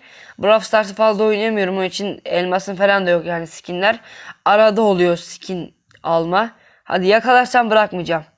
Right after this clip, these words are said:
Burada mısın? Değilsin. Şuraya gel hemen. Burada mısın? Değilsin. Şuraya alalım. Dolaştık. O da dolaşıyor büyük ihtimalle. Şuraya alalım.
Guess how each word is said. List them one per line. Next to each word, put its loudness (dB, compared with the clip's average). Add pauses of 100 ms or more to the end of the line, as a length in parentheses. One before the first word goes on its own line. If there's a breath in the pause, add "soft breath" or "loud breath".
(120)
Burada 2
mısın? -8 (240)
Değilsin. -2
Şuraya -4
gel -2
hemen. -6 (720 soft breath)
Burada -2
mısın? -8
Değilsin. -2
Şuraya -6
alalım. -8 (1700)
Dolaştık. -2
O 0
da -4
dolaşıyor -2
büyük -10
ihtimalle. -10 (600)
Şuraya -10
alalım. -6